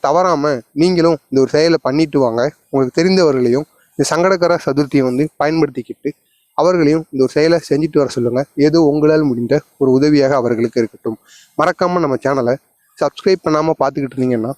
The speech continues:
சப்ஸ்கிரைப் பண்ணிட்டு பாருங்க. அப்பொழுதுதான் காஞ்சி மகான்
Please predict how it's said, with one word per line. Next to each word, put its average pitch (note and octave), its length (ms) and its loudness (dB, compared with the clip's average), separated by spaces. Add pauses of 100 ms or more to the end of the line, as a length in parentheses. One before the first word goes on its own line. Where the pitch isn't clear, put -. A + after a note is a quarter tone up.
சப்ஸ்கிரைப் E3 460 -4
பண்ணிட்டு C3+ 300 -4
பாருங்க. A2+ 320 -4 (160)
அப்பொழுதுதான் D3 500 -2
காஞ்சி E3+ 360 -2
மகான் C3 340 -2